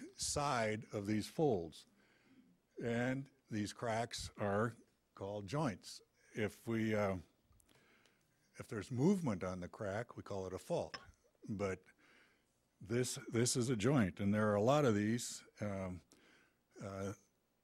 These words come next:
that you'll see, and, uh, a lot of topography that you will see that are dependent upon the presence of these things. One of which, uh, is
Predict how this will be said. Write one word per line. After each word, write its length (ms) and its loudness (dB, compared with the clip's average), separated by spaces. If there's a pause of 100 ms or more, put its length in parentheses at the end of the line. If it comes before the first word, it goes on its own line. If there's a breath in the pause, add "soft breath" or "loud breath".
(520)
that 220 2
you'll 100 8
see, 520 4 (120)
and, 400 0
uh, 300 2 (120)
a 80 0
lot 280 4
of 140 -2
topography 800 -2
that 320 -6
you 80 -4
will 140 -4
see 320 -8
that 260 -8
are 240 -4 (960 soft breath)
dependent 520 4
upon 420 6
the 80 0
presence 500 -2
of 120 -6
these 300 -6
things. 520 -6 (2250 soft breath)
One 180 0
of 100 2
which, 540 4 (340)
uh, 420 -4 (280)
is 320 -6